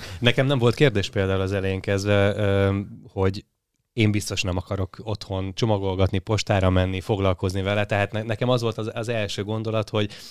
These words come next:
amint kijött frissen a, a, a nyomdából, azt a raklapot, azt vittem is be hozzátok, és, ö,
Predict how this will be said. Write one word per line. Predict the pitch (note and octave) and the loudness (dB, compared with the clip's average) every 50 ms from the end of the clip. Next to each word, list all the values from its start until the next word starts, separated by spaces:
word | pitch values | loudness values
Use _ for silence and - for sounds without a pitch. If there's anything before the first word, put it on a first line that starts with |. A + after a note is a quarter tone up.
| - - | -20 -4
amint | - A2 A2 G#2 G2+ G2 | 0 2 4 4 4 2
kijött | - - G2+ G2 F#2+ | 0 2 2 2 2
frissen | - - G#2+ F#2 - - G#2 F#2+ | 4 4 4 4 4 2 2 2
a, | G2 G2 G2 F#2+ G2 G#2+ G#2 | 2 2 2 2 2 0 -2
a, | G#2 - | -2 0
a | - A2+ | 0 0
nyomdából, | A#2 C3 C3+ C3 A#2 A#2+ A2+ A2 G#2+ A2 G#2+ G#2+ G#2 G#2 - - - - - | 2 2 2 2 2 2 2 2 2 0 0 0 0 -2 -6 -12 -20 -6 -4
azt | A2 G#2+ - - | -2 -2 -2 0
a | A2 | 0
raklapot, | G#2 G2 - G#2 F2+ G#2+ G2+ - | -2 0 0 -2 -2 -2 -2 -2
azt | G2 - | -2 -2
vittem | - G#2 - - G2 F#2+ | -2 -2 -4 -4 -6 -6
is | F#2+ F#2 | -6 -2
be | F#2+ G2+ | -2 0
hozzátok, | F#2 G2 G2 F#2 F#2 G2 F#2 F#2 - F#2+ - | 0 2 0 0 0 0 -2 -2 -4 -6 -4
és, | G#2+ G2+ F#2+ - - - | -2 -2 0 0 0 2
ö, | G#2 G2 G2+ | 2 2 2